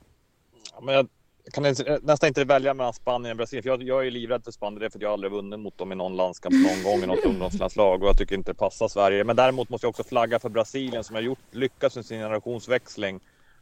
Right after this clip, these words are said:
Speaker 1: har svenska förbundskaptener och, och en enormt spännande generation. De har potential att vinna mot alla, alla lag, inklusive Sverige. Sen om de är redo vet vi inte. Sverige lyckas ju vinna sen. Men de, de, någon av dem vill absolut inte ha.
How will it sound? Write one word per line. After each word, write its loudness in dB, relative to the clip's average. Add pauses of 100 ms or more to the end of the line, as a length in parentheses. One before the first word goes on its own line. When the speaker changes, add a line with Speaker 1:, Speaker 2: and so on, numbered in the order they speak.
Speaker 1:
har 4
svenska 0
förbundskaptener -4
och, 0 (260)
och -4
en -8
enormt 0
spännande -4
generation. -6
De 2
har 2
potential 2
att -4
vinna -8
mot -8
alla, -4 (140)
alla -2
lag, -2
inklusive -8
Sverige. -2
Sen -8
om -8
de -8
är -2
redo 0
vet 0
vi -12
inte. -8
Sverige -6 (180)
lyckas -6
ju -4
vinna -2
sen. 2
Men -2
de, -2
de, 4
någon 2
av 2
dem 2
vill -2
absolut -2
inte -6
ha. 0